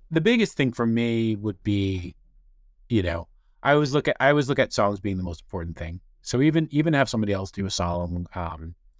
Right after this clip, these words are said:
y-, you know, or have a, have a sync, have a, have licensing, you know, more success with that. Um, just, just having the songs be, I would, I would love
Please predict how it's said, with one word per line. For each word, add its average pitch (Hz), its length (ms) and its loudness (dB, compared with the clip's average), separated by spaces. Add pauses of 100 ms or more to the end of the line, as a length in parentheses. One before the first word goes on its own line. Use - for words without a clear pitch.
(800)
y-, - 200 -16
you 113 160 2
know, 87 140 2
or 92 160 0
have 87 180 -4
a, 92 120 -4
have 95 220 -4
a 85 40 -2
sync, 90 460 -4
have 90 160 -6
a, 80 120 -4
have 92 200 -4
licensing, 87 840 -2 (140)
you 101 100 -2
know, 87 140 -2
more 85 200 -2
success - 360 -6
with 90 120 -12
that. 95 320 -2 (140)
Um, 85 460 -8 (1600)
just, 127 400 0
just 165 200 2
having 131 220 2
the 110 80 0
songs 101 480 -2
be, 98 440 -4
I 117 100 2
would, 120 160 0 (420)
I 135 100 4
would 143 160 4
love 160 400 2